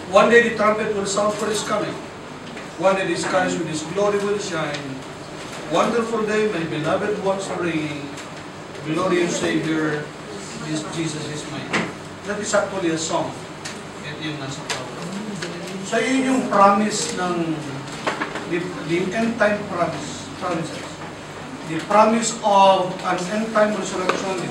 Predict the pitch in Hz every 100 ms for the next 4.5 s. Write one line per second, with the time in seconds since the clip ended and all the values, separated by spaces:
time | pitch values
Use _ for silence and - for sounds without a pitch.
0 | - 196 220 226 220 196 190 185 196 185
1 | 196 190 175 160 156 151 147 - - -
2 | - - - 175 175 170 - 170 170 165
3 | 160 165 151 147 151 185 202 - 196 185
4 | 185 175 135 151